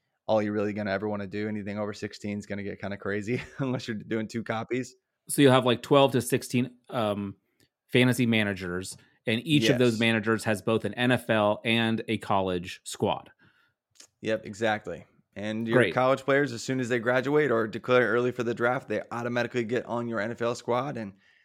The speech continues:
Speaker 1: so, uh, yeah, generally have to make some room. But, uh, most, most of the time, you don't have, like, fifty players on the N F L side that you're, like,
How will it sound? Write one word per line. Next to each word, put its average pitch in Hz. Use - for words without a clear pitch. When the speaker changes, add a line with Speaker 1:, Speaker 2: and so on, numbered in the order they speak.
Speaker 1:
so, 101
uh, 90
yeah, 117
generally 113
have 113
to 110
make 123
some 127
room. 139
But, -
uh, 113
most, 165
most 165
of 151
the 147
time, 127
you 135
don't 143
have, 127
like, 113
fifty 120
players 113
on 113
the 110
N 107
F 110
L 107
side 107
that 104
you're, 104
like, 101